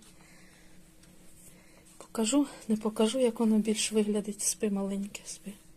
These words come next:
Воно втомлене, воно поїло. Так, чим, чим далі займаюся?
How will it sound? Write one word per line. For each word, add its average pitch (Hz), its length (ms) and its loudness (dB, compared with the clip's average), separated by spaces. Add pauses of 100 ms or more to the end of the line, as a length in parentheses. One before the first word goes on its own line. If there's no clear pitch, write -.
(600)
Воно 208 120 -4
втомлене, 247 560 -8 (160)
воно 208 180 0
поїло. 240 520 -8 (2500)
Так, 196 280 -4
чим, 220 300 2 (240)
чим 240 280 2
далі 202 320 2
займаюся? 196 840 -4